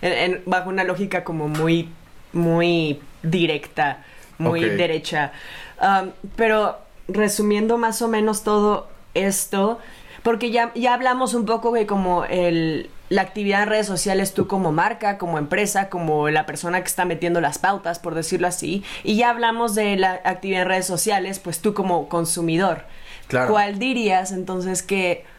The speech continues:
Speaker 1: son como las diferencias entre las redes sociales como una herramienta profesional y como simplemente una elección personal?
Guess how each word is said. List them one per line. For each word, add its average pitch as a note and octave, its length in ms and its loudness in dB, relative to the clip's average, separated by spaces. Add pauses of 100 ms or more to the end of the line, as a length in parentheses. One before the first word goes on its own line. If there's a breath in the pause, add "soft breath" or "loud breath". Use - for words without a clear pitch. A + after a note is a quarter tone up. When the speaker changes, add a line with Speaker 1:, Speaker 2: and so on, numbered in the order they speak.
(460 loud breath)
Speaker 1:
son G3 300 2
como F#3 560 2 (800)
las G3 180 2
diferencias G3+ 680 2
entre F3+ 460 0 (100)
las F#3 160 2
redes G3+ 180 2
sociales F#3+ 440 -2
como F3+ 180 0
una F#3+ 140 4
herramienta F3 420 -2
profesional D#3+ 840 -2 (640 loud breath)
y G3+ 120 4
como F3+ 420 2
simplemente F3+ 480 0
una F#3 120 2
elección E3 400 0
personal? D3+ 600 -2